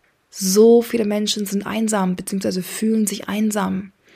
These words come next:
Auch das dürfen wir normalisieren und es hilft uns einfach, einen neuen Umgang damit zu finden,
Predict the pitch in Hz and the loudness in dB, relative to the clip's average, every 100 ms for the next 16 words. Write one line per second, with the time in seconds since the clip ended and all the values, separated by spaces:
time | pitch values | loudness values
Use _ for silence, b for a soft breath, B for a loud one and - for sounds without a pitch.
0 | b b b - - 220 214 - 220 220 | b b b -12 -2 0 0 -2 -6 -4
1 | 208 208 208 202 190 208 220 208 190 190 | -2 -2 -2 -4 -4 -2 -2 0 -2 -2
2 | - 190 190 190 - 202 - 220 254 247 | -2 0 2 2 -2 -4 0 4 4 2
3 | - 196 - 190 196 202 196 196 185 190 | -6 -6 -4 -2 -4 -4 -4 -2 0 2
4 | 190 190 - 226 220 196 180 180 180 190 | 0 -2 -4 -4 -2 -2 0 -2 -4 -10
5 | - 185 180 190 196 208 | -4 -4 -4 -2 -2 -2